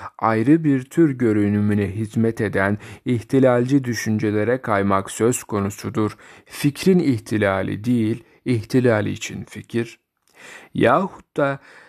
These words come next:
sistem muhteviyatının mevcut içtimai şuur süzgeciyle anlaşılması söz konusudur. Bu durumda sistemi hayata geçirme niyetiyle bilmeksizin sadece siyaset yapılmaktadır.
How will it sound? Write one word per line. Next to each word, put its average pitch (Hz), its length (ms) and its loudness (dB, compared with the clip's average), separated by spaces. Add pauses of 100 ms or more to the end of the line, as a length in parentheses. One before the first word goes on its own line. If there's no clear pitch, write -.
(220)
sistem 190 540 -2
muhteviyatının 143 1040 2
mevcut 120 760 -2
içtimai 120 840 0
şuur 135 420 0
süzgeciyle 123 800 0
anlaşılması 107 800 0
söz 107 360 -4
konusudur. 101 640 -2 (380)
Bu 170 260 2
durumda 123 600 2 (220)
sistemi 139 640 -2
hayata 123 540 0
geçirme 131 680 0
niyetiyle 117 800 0 (240)
bilmeksizin 123 880 0
sadece 120 720 -2
siyaset 107 760 0
yapılmaktadır. - 1000 -6